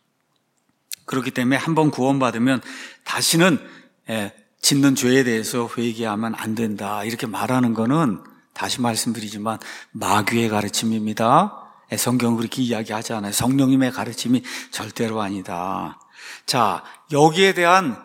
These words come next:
실제적인 예가 시편 오십일 편이에요. 저와 여러분이 오늘 이제 살펴보려고 하는, 예, 시편 오십일 편 일 절에서 십사 절이, 예, 십사 절이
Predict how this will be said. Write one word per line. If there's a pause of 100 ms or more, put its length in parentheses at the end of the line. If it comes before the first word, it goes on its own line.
실제적인
예가
시편
오십일
편이에요. (420)
저와
여러분이
오늘
이제
살펴보려고
하는, (640)
예,
시편
오십일
편
일
절에서
십사
절이, (800)
예,
십사
절이